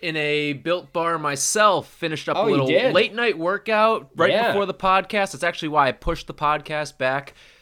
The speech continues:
Speaker 1: Tim, about, uh, thirty minutes on you. Sorry about that, but I had
Speaker 2: No,
Speaker 1: to
Speaker 2: you're
Speaker 1: get my,
Speaker 2: good.
Speaker 1: my Built Bar in right after my workout, so here we are.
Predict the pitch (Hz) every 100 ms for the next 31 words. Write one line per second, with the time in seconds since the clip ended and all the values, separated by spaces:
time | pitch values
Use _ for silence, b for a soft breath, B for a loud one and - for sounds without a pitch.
0 | b 156 147 151 139 123 120 120 117 117
1 | 113 - 139 139 135 147 147 165 147 151
2 | 147 - 135 143 139 139 139 170 156 -
3 | 117 104 b b b b 117 147 180 226
4 | 113 110 110 98 110 98 143 156 - 170
5 | 170 175 180 165 160 160 170 175 190 208
6 | 170 110 - 123 135 143 165 190 170